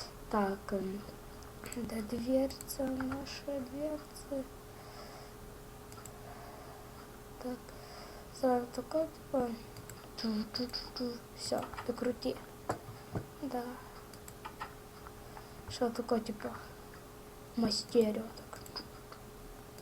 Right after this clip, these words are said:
Вот, да. Такого,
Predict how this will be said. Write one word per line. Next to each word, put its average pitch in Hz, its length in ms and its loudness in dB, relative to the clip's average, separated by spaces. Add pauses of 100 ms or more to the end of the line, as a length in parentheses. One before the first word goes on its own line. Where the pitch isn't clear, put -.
(500)
Вот, 226 200 6 (560)
да. 226 200 2 (1700)
Такого, 247 480 4